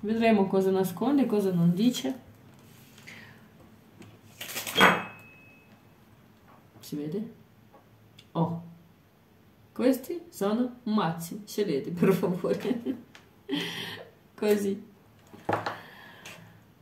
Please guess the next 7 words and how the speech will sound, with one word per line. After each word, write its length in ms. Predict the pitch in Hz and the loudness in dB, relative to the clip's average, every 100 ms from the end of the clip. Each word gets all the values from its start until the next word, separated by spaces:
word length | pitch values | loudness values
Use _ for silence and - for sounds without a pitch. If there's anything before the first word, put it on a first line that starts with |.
| _ - - - - - - - - - - - - - - - - | _ -20 -20 -4 0 0 -2 -2 -2 -4 -10 -20 -12 -12 -12 -20 -10
Sì, 140 | - 185 | -2 0
perché 240 | 156 165 | 0 2
ho 60 | 175 | 4
messo 320 | 196 208 202 | 4 4 2
qui 140 | 202 | 2
una 220 | 202 190 180 | 4 4 0
lampada. 520 | 170 170 170 202 | 0 0 0 -2